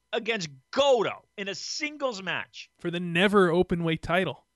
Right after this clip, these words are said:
Speaker 1: Ring of Honor is putting a, a jetpack to this guy.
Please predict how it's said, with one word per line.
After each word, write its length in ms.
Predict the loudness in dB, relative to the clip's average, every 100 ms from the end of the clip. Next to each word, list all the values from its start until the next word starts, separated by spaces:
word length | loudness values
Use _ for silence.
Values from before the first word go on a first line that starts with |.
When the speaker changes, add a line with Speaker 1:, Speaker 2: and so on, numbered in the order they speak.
| _ _ _ _
Speaker 1:
Ring 300 | -4 -2 2
of 160 | 2 4
Honor 320 | 2 2 0
is 220 | -2 -6
putting 320 | -2 -2 0
a, 220 | -2 -2 -4 -10 -20 -12 0
a 220 | 0 0
jetpack 920 | -4 -8 -2 -2 -2 -4 -4 -6 -14 -14
to 80 |
this 180 | -10 -10
guy. 280 | -8 -10